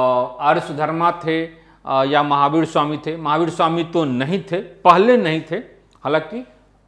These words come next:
अंतिम थे। महावीर स्वामी क्या थे? अंतिम थे और सबसे महत्वपूर्ण भी हुए, ट्वेंटी फ़ोर्थ हुए हैं, ट्वेंटी फ़ोर्थ इनका जो पोजीशन है चौबीस तीर्थंकर में चौबीसवें थे। और ये जो पार्श्वनाथ हैं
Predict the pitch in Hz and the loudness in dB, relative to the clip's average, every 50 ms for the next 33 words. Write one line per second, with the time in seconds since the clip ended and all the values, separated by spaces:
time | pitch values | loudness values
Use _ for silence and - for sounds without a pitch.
0 | _ 170 170 190 262 254 - 254 269 269 - - 208 240 294 330 - - - _ | _ -6 -4 -4 -4 -4 -4 -2 -2 -2 -4 -4 -4 -6 -6 -6 -12 -20 -20 _
1 | _ _ _ _ _ _ - 135 135 143 143 156 180 170 - 185 170 170 180 170 | _ _ _ _ _ _ -14 -10 -8 -6 -4 -4 -6 -6 -6 -8 -8 -8 -10 -8
2 | 170 180 170 165 - 190 240 - - - _ _ _ _ _ 160 156 156 156 - | -6 -6 -6 -6 -8 -10 -12 -12 -16 -20 _ _ _ _ _ -12 -10 -10 -10 -8
3 | - 214 214 196 - 180 196 233 247 - - - _ _ - 139 160 214 247 294 | -8 -8 -8 -8 -8 -10 -10 -10 -10 -14 -20 -20 _ _ -4 -2 -2 -2 -2 -4
4 | - - - - - - - 160 143 - - 196 220 240 233 - - - - 139 | -10 -16 -20 -20 -18 -10 -8 -8 -8 -8 -6 -6 -6 -6 -6 -12 -20 -20 -18 -14
5 | 139 147 147 143 - - 143 - - - 175 185 196 180 160 170 175 175 185 185 | -12 -12 -12 -12 -10 -10 -12 -10 -8 -10 -8 -8 -8 -8 -8 -8 -8 -10 -12 -12
6 | - - _ 143 135 131 156 147 - - 160 165 170 165 - 143 147 151 139 147 | -14 -18 _ -16 -12 -12 -12 -14 -10 -8 -8 -8 -8 -8 -12 -12 -12 -10 -10 -12
7 | 180 233 - _ - - _ _ _ _ _ _ _ _ 143 139 139 131 156 135 | -16 -20 -20 _ -20 -20 _ _ _ _ _ _ _ _ -12 -12 -10 -10 -14 -14
8 | - - 143 131 - 156 135 127 120 156 151 156 156 147 151 147 135 135 131 - | -10 -10 -10 -10 -8 -12 -14 -12 -8 -6 -6 -6 -6 -10 -10 -12 -12 -12 -12 -14
9 | - 170 151 135 147 170 160 - 139 151 156 156 - - 143 - - 143 135 131 | -14 -14 -14 -12 -14 -14 -10 -10 -8 -8 -8 -10 -12 -14 -16 -14 -14 -16 -16 -10
10 | 131 143 139 147 170 226 262 - _ _ _ _ _ _ _ _ _ _ _ _ | -10 -8 -8 -8 -12 -14 -16 -20 _ _ _ _ _ _ _ _ _ _ _ _
11 | - 180 180 175 180 175 170 - 190 208 202 202 - 190 226 254 - - - _ | -2 0 0 0 0 -4 -4 -4 -4 -4 -6 -4 -6 -8 -8 -8 -14 -20 -20 _
12 | _ _ _ _ _ _ _ _ _ _ - 151 151 151 156 156 160 - - - | _ _ _ _ _ _ _ _ _ _ -4 0 2 4 4 2 0 -4 -8 -8
13 | 170 160 170 190 190 - - 185 208 233 226 - 220 220 220 226 - - 202 220 | -6 -2 -2 -2 -2 2 4 6 6 6 4 0 -6 -6 -6 -6 -8 -10 -12 -12
14 | 240 247 - - _ | -12 -14 -16 -20 _